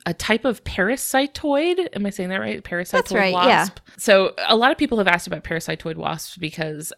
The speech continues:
Speaker 1: back a few months ago, we did an episode on tarantula hawks, which are, are kinda in the same vein a little bit, doing some pretty diabolical stuff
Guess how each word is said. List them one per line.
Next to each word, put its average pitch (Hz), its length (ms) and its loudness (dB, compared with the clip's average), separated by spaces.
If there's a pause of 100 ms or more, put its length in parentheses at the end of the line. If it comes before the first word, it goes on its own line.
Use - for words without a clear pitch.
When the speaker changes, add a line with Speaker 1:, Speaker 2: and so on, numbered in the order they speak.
(200)
Speaker 1:
back 175 160 0
a 180 60 -6
few 165 160 -4
months 160 280 -6
ago, 156 280 -6
we 165 120 -4
did 160 200 -6
an 160 140 -6
episode 156 500 -6
on 151 160 -8
tarantula 202 520 -2
hawks, - 560 -6 (380)
which 175 220 -2
are, 170 320 2
are 220 120 2
kinda 453 280 0 (100)
in 523 80 0 (160)
the 523 40 -2
same 381 280 2
vein 233 360 2 (100)
a 311 60 -4
little 294 320 2
bit, 269 360 -2
doing 202 320 0
some 240 180 -4
pretty 196 300 0
diabolical 175 720 0
stuff - 580 -6